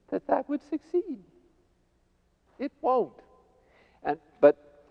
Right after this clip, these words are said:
what is a rich person, in Jesus' view, is not how much money you have in the bank, but how attached you are to whatever you have in the bank,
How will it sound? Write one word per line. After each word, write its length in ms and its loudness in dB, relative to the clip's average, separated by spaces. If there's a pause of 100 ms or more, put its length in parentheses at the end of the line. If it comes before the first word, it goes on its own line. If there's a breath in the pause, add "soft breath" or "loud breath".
(300)
what 260 4
is 180 -2
a 60 -8
rich 480 4
person, 460 0 (220)
in 200 -18
Jesus' 440 -4
view, 400 -12 (460 soft breath)
is 180 -4
not 240 2
how 160 0
much 220 -8 (280 soft breath)
money 360 8
you 180 4
have 280 6
in 140 -12
the 80 -8
bank, 480 6 (520 soft breath)
but 120 -6
how 340 -6
attached 720 -6
you 200 -4
are 320 -2 (440 soft breath)
to 100 -2
whatever 440 8
you 200 8
have 260 2
in 140 -16
the 80 -14
bank, 400 -10